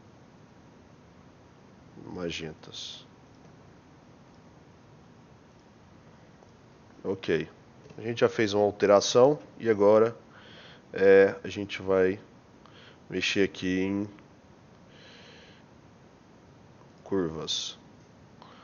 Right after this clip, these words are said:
Aqui nas curvas a gente consegue alterar um pouco o contraste também, tá? E o brilho da foto. Quero assim.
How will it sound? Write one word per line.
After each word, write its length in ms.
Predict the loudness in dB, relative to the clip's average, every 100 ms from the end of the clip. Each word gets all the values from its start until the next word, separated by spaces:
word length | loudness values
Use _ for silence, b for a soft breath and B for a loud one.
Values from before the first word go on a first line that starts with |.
| B B -20
Aqui 160 | -2
nas 200 | 2 2
curvas 300 | 2 0 0
a 40 | -2
gente 200 | -4 -2
consegue 560 | -2 0 2 0 2 2
alterar 360 | 2 2 2
um 60 | 2
pouco 260 | -2 -6 -6
o 60 |
contraste 640 | -8 -8 -2 0 0 -2 -8
também, 400 | -8 -4 -4 -4
tá? 320 | -4 -4 -4 -14 -14
E 340 | -8 -6 -6 -12 -20 -20 -20 -20 -20 -20 -20 B B B B -20
o 60 |
brilho 420 | -14 -6 -4 -2 0
da 120 | -2
foto. 600 | 0 0 0 0 -16 -20 -20 -20 -20 -20 -20 B B B B B B B B B B -20 -20 -20 -20 -20 -20 -20 -20 -20 -20 -20 -20 -20 -20 -20 -20 -20 -20 -20 -20 -20 -20 -20 -20 -20 -20 -20 -20 -20 -18
Quero 240 | -16 -14
assim. 560 | -10 -10 -8 -8 -8